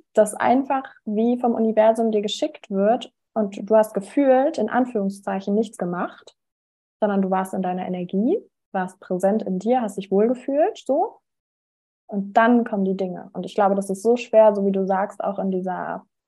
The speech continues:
in unserer Gesellschaft, die so auf Machen und Arbeiten und ich muss richtig hart arbeiten, um erfolgreich zu sein, um viel Geld zu verdienen, um was auch immer, ähm, ist es manchmal noch so, so schwer, also finde ich, diesen Energietypen wirklich zu leben.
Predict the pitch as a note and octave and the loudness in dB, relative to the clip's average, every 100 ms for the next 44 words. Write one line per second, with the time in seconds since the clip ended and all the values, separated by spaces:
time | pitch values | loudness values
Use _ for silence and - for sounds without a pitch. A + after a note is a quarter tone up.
0 | _ - F#3 F#3+ F#3 F3+ F#3 G3 G#3 G3 | _ -6 -4 -2 -2 -2 4 4 4 -4
1 | G3 G3+ F#3 G3 F#3+ F#3 - G3 F#3+ G3 | -4 -4 0 2 2 0 -2 -2 -2 -2
2 | F#3+ F#3 F#3+ F3+ F3+ F#3 - - F#3+ G3 | -6 -4 -6 -4 -2 -2 -4 -8 -8 -8
3 | F#3+ F#3 - _ G3+ G3 G3 - - - | -8 -8 -12 _ -4 -2 -6 -6 -8 -6
4 | F#3+ G3 G3 G3 F#3 F#3 - A3+ G#3+ G3 | -4 0 -2 -2 -6 -4 4 4 4 -2
5 | G3 F3+ F3+ F#3 F3+ F3+ F3+ _ _ _ | -4 -4 -4 -4 -4 -6 -8 _ _ _
6 | _ G#3+ G#3+ A#3 A3+ G#3+ F#3 F#3+ F#3+ - | _ 4 6 6 4 -2 0 0 0 -2
7 | F3+ F3+ F3+ F#3 G3 G3 G#3+ G#3 G3+ A#3+ | -6 -6 -2 -2 -2 -2 0 2 0 -2
8 | - _ _ _ - F#3 F#3 F#3 - G3+ | -6 _ _ _ -6 -4 -4 -6 -2 -2
9 | G3 F#3+ G3+ F#3+ G3 F#3 F3+ - F#3+ F#3+ | -2 -4 0 0 0 -4 -4 -8 -10 -6
10 | G3+ B3 B3+ A#3 A3+ - G3 G3 F#3+ F#3 | 2 6 6 6 2 0 -2 0 0 -2
11 | G3 G3 G3 A#3+ D#4 - _ _ _ _ | -4 -4 0 0 0 -10 _ _ _ _
12 | _ - F#3 - F#3 F#3 G#3 G#3 - A#3 | _ -6 -4 -2 -2 0 -2 -4 -4 -4
13 | G#3+ G3+ F3+ F#3 F#3 - F3 E3+ F3 F#3 | -2 -2 -2 -4 -10 -10 -10 -8 -8 -12